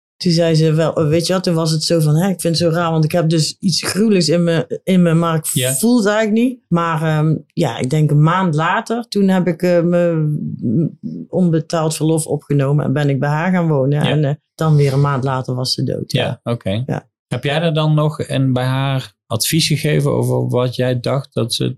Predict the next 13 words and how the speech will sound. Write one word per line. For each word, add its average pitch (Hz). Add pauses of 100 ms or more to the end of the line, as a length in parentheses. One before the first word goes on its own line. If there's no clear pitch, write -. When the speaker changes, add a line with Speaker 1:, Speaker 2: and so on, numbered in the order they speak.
(100)
Speaker 2:
beste 123
kon 120
doen? 139
Of? 104 (380)
Speaker 1:
Nee, 175 (140)
wij 185
z-, 170
waren 175
in 170
het 151
ziekenhuis 247
en 190
toen, 170